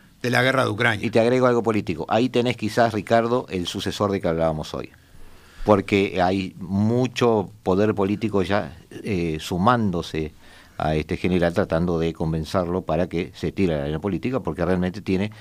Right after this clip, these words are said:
Speaker 2: mucha credibilidad.
Speaker 1: Sí.
Speaker 2: Pero vayamos a la próxima,
Speaker 1: Sí, sí.
Speaker 2: eh, Felipe, que se llama Escenarios Futuros.
Speaker 1: Lo que estábamos hablando, que el, el,
Speaker 2: Que es la
Speaker 1: la
Speaker 2: número diez.
Speaker 1: Ahí va. La batalla, o sea, no hay dudas que Ucrania depende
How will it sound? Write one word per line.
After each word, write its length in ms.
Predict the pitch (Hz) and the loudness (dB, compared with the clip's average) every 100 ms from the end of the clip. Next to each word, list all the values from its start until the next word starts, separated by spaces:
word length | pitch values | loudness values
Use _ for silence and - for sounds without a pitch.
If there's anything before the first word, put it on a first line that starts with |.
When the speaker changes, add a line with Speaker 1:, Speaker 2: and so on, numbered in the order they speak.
| - | -6
Speaker 2:
mucha 200 | 113 113 | -2 0
credibilidad. 500 | 82 73 69 - - - - | 0 -2 -4 -6 -10 -12 -14
Speaker 1:
Sí. 120 | - | 2
Speaker 2:
Pero 280 | 139 156 151 - - - | 4 6 2 -8 -20 -20
vayamos 520 | - - 127 180 175 151 | -12 4 6 6 2 4
a 40 | |
la 100 | 131 | 2
próxima, 540 | 135 147 139 135 135 - | 4 2 2 4 2 2
Speaker 1:
Sí, 60 | |
sí. 40 | 117 98 | 2 2
Speaker 2:
eh, 60 | |
Felipe, 380 | - 120 135 143 | 2 2 2 0
que 140 | 113 | 0
se 180 | 107 107 | -2 -2
llama 460 | 117 120 123 127 127 - - - | 2 2 2 0 -2 -14 -20 -6
Escenarios 480 | 95 107 117 117 107 | 2 6 6 4 2
Futuros. 640 | 110 131 135 143 - - - _ - | 0 2 4 2 0 -10 -20 _ -8
Speaker 1:
Lo 160 | 120 | -4
que 60 | 117 | -4
estábamos 480 | - 147 156 165 185 | 0 2 2 2 2
hablando, 460 | 185 214 226 202 | 4 4 4 2
que 200 | 147 131 | 2 0
el, 160 | 123 - | 0 -2
el, 220 | 131 120 | -4 -2
Speaker 2:
Que 80 | 110 | 0
es 60 | 104 | 2
la 80 | |
Speaker 1:
la 60 | 101 | 2
Speaker 2:
número 200 | 110 110 | 2 2
diez. 420 | 110 120 127 - - | 2 0 -2 -8 -6
Speaker 1:
Ahí 160 | 113 117 | -2 0
va. 200 | 104 107 | -2 0
La 140 | 123 139 | 2 4
batalla, 600 | 143 147 190 180 180 135 | 4 4 4 4 2 0
o 80 | 120 | 0
sea, 340 | 151 117 101 156 | 0 0 -4 -6
no 160 | 127 | 0
hay 100 | 139 | 2
dudas 320 | 147 170 156 | 4 4 2
que 80 | - | 0
Ucrania 460 | 135 135 160 156 139 | -2 0 0 2 0
depende 600 | 127 110 151 139 123 | 0 0 0 2 0